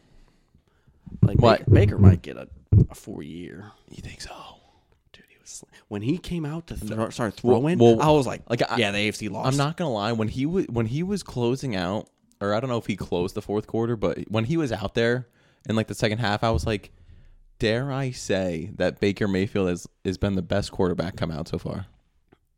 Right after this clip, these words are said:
Speaker 2: Like, dare
Speaker 1: Yeah.
Speaker 2: I say it?
Speaker 1: I mean, it's close with C J, but it's,
Speaker 2: Yeah.
Speaker 1: it's
Speaker 2: Yeah, the, the dime to C-, or the dime to Jamar, I was just like, "This has gotta be a joke right now, dude."
Speaker 1: Oh, C J?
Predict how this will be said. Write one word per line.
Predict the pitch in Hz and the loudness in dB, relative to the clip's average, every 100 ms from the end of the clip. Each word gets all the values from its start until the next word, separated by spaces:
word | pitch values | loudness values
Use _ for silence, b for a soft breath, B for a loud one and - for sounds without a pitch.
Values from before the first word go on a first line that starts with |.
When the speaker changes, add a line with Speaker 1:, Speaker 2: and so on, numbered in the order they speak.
| - | -6
Speaker 2:
Like, | 104 98 | -4 -2
dare | - 98 92 | 2 4 4
Speaker 1:
Yeah. | 92 | 2
Speaker 2:
I | |
say | 98 90 92 | -2 -4 -4
it? | 73 - b b b b - | -6 -12 b b b b -8
Speaker 1:
I | |
mean, | 104 101 95 | -4 -4 -4
it's | 101 95 | -6 -6
close | - 127 135 110 | -6 -4 -2 -4
with | 101 | -2
C | 135 117 | 0 0
J, | 95 78 | -2 -4
but | 92 90 | -4 -6
it's, | 87 107 | -4 2
Speaker 2:
Yeah. | 104 78 - - | 2 2 -2 -8
Speaker 1:
it's | 101 113 - 113 | -6 -6 -2 4
Speaker 2:
Yeah, | 110 | 4
the, | 98 120 | 4 2
the | 123 | 2
dime | 120 120 123 151 | 2 2 2 0
to | 117 | -2
C-, | - 104 98 | 0 -2 2
or | 104 98 95 90 | 4 6 4 4
the | 98 | 0
dime | 92 95 101 | 0 0 0
to | 117 | -2
Jamar, | 104 92 85 85 92 110 120 _ _ 92 | -2 2 2 4 2 -2 -6 _ _ -4
I | 98 | -2
was | 92 87 | -4 -8
just | - 92 - | -8 -8 -4
like, | 87 85 85 - | -2 -2 -6 -8
"This | 95 87 | -6 -6
has | 87 | -8
gotta | - 85 82 | -8 -8 -6
be | 78 | -8
a | |
joke | 90 - 85 80 85 | -10 -8 -6 -6 -10
right | - 78 | -12 -12
now, | 80 85 | -10 -10
dude." | 87 90 98 - _ _ _ _ - | -8 -8 -10 -14 _ _ _ _ -10
Speaker 1:
Oh, | 107 | -8
C | 113 | -8
J? | 117 147 | -8 -8